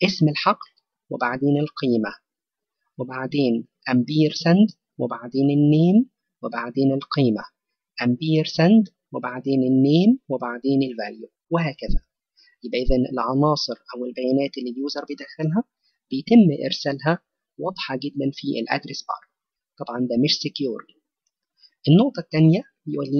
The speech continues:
إن ال get method is visible to everybody. ليه؟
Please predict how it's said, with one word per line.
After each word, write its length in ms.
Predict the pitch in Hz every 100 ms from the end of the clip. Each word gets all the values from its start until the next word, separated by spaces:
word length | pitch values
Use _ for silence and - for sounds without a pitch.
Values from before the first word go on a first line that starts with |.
| 151
إن 100 | 131 135
ال 80 | 131
get 120 | 240 233 202
method 280 | 190 180 180 _ _ _ -
is 100 | 139 131 127
visible 400 | 214 208 143 123 - -
to 60 | 131 - 190
everybody. 640 | 196 139 143 120 110 - - _ _ _ _ _ -
ليه؟ 240 | 135 202